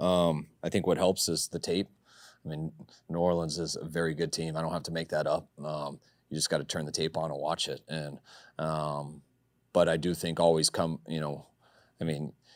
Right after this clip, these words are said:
it, it was a lot of energy last week. You gotta be aware of that. I mean, it is usually traveling. It was,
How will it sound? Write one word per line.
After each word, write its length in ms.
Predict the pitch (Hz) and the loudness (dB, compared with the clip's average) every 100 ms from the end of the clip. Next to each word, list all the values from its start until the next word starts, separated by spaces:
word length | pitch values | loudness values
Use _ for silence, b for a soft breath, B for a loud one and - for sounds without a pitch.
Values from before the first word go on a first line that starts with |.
| b b _ | b b _
it, 260 | 87 85 78 | 0 2 4
it 60 | 80 | 6
was 200 | 92 90 | 6 6
a 20 | |
lot 160 | 78 | 4
of 60 | 82 | 2
energy 260 | 80 78 73 | -2 -2 -2
last 260 | 76 78 | -2 -2
week. 240 | 71 69 - | -6 -8 -4
You 60 | |
gotta 140 | 82 76 | -4 0
be 100 | 78 | 0
aware 240 | 78 82 | 0 0
of 120 | 80 | 0
that. 200 | 76 80 | 0 0
I 80 | - | -2
mean, 140 | 80 | -4
it 100 | 80 | -2
is 160 | 80 78 | -2 -2
usually 240 | 85 80 | -4 -4
traveling. 480 | 76 - 82 80 87 | -2 0 0 0 -2
It 60 | 80 | 0
was, 440 | 76 76 71 - | 2 2 2 -2